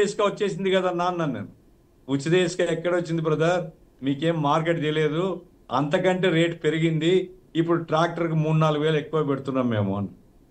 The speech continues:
నాకు ఆశ్చర్యం అనిపించింది. ఏమి అంటే అది జరుగుతుంది, అది వాస్తవం అది. కాబట్టి నేను సూర్యనారాయణ గారికి లేదా వాళ్ళ పార్టీ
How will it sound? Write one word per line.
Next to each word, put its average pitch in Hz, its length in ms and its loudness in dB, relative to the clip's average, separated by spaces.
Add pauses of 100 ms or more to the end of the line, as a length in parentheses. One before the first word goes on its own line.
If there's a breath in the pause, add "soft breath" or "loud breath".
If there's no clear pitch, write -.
(200)
నాకు 170 280 0
ఆశ్చర్యం 240 420 0
అనిపించింది. - 440 -10 (720)
ఏమి 240 320 4
అంటే 247 260 2
అది 220 200 0
జరుగుతుంది, 247 420 2
అది 143 200 0
వాస్తవం 165 340 0
అది. - 100 -12 (120)
కాబట్టి 226 440 2 (400 loud breath)
నేను 147 220 4
సూర్యనారాయణ 160 480 2
గారికి 185 320 6 (140)
లేదా 170 200 6
వాళ్ళ 131 120 2 (120)
పార్టీ 147 260 0